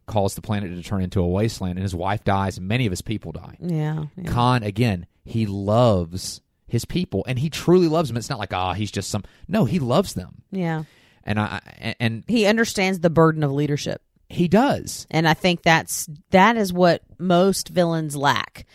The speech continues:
Speaker 2: Like,
Speaker 1: Right.
Speaker 2: Kreese absolutely didn't understand the burden of leadership. He was making,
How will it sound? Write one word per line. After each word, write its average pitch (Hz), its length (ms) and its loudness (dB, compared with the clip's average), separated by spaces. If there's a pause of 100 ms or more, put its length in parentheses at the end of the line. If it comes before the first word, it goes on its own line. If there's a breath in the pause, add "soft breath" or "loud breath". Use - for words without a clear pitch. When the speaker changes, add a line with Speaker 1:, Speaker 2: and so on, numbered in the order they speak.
(140 soft breath)
Speaker 2:
Like, 113 120 2
Speaker 1:
Right. 101 120 2
Speaker 2:
Kreese 285 360 2
absolutely 262 680 0
didn't 156 200 -6
understand 139 340 -6
the 131 40 -6
burden 127 240 -4
of 110 80 -12
leadership. 110 440 -12 (240)
He 208 180 -4
was 190 160 -4
making, 160 460 -2